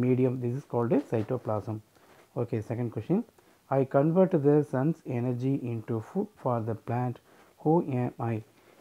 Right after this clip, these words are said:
இது plant cell-ல மட்டுமே இருக்கக்கூடிய one of the green pigment, that is called chloroplast.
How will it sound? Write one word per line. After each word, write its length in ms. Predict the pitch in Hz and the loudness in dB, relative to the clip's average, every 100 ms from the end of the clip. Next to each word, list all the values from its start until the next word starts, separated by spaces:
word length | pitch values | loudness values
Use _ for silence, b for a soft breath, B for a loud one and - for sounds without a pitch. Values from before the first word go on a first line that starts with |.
| - | -2
இது 100 | 143 135 | 0 2
plant 220 | 151 175 | 4 4
cell-ல 180 | 180 160 135 | 4 2 2
மட்டுமே 260 | 123 151 147 | 0 0 2
இருக்கக்கூடிய 340 | 127 117 127 123 | 0 0 0 0
one 80 | 117 | -2
of 80 | 117 | -2
the 60 | 120 | 0
green 220 | 127 160 156 - - | 2 0 0 -6 -8
pigment, 400 | 123 131 123 131 - b b b b | -6 -2 -2 -4 -8 b b b b
that 120 | 127 | -4
is 60 | 143 - | -4 0
called 180 | 123 196 - | 2 2 0
chloroplast. 560 | 131 123 113 127 113 | 0 0 2 0 0